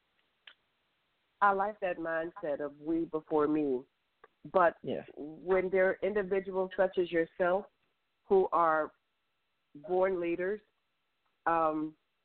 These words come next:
Speaker 1: I watch you, I watch you take on, I watch you take on the emotions of your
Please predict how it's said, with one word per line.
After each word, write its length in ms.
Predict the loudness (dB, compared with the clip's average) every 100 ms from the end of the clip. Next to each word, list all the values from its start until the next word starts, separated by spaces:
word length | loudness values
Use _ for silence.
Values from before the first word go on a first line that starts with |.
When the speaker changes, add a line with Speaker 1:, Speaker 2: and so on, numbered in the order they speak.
| _ _ _ _ _ _ _ _ _ _ 2
Speaker 1:
I 160 | 4 4
watch 320 | 0 -4 -4 -16
you, 360 | -12 -10 -10 -14 _ _ _ _ _ _ -2
I 260 | 2 2 -2
watch 360 | -4 -4 -6 -14
you 440 | -10 -6 -4 -6 -10 _ _ -20 -20 _ _ _ _ _
take 260 | 2 2 2
on, 580 | 0 4 4 4 0 -2 _ _ _ _ _ _ _ _ _ _ _ _ _ _ _ _ _ 2
I 160 | 4
watch 280 | 4 -2 -6 -10
you 100 | -10 -8
take 200 | -8 -8 -4
on 420 | 0 0 0 -4 -10 -6
the 180 | -6 -2
emotions 720 | -2 0 0 -2 -4 -4 -4 -8 _
of 320 | 0 4 2 0 -12 _ _ _ _ _ _ -2
your 180 | 2